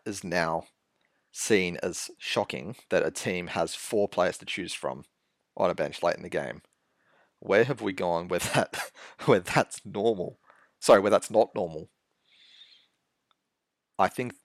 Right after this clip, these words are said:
him saying that has kind of highlighted indirectly the problem we're facing, is we are now treating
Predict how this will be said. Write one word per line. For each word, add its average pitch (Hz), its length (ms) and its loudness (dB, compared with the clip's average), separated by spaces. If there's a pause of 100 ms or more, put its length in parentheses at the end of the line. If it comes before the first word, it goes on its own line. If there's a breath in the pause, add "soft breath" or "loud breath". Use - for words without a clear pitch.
(100)
him 123 240 -4
saying 95 320 0
that 87 140 4
has 101 100 -8
kind 107 160 -2
of 87 100 0
highlighted 85 840 2 (500)
indirectly 92 840 -2 (640)
the 92 80 -2
problem 104 380 2
we're 90 140 2
facing, 90 500 2
is 78 140 -10
we 107 100 4
are 120 80 4
now 120 160 0
treating 95 640 -4